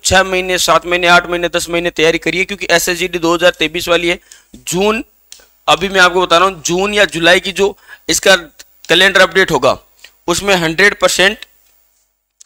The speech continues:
ये क्लियर हो जाएगा कि कितने पोस्ट की वैकेंसी रहने वाली है, ये पूरा क्लियर हो जाएगा। जून जुलाई का जो नोटिफिकेशन आएगा ना, उसमें।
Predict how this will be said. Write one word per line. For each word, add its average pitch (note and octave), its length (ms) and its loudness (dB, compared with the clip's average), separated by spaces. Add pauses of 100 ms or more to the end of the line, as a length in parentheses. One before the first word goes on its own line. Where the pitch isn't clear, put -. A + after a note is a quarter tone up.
(240)
ये F#3 140 2
क्लियर F#3 300 0
हो F#3 60 0
जाएगा F3 260 2
कि F#3+ 160 -6
कितने E3+ 320 -4
पोस्ट E3+ 300 -2
की E3+ 100 -2
वैकेंसी D#3 420 -2
रहने D3 200 -2
वाली D3 240 0
है, A3+ 120 -2 (260)
ये D#3+ 80 0
पूरा E3 260 0
क्लियर E3 380 -2 (180)
हो D#3+ 100 2
जाएगा। A2 360 0 (580)
जून F#3+ 220 0
जुलाई F3+ 260 4
का F#3 80 2
जो E3+ 120 -2
नोटिफिकेशन E3 520 -2
आएगा F3 200 2
ना, - 80 -8
उसमें। B2+ 380 -6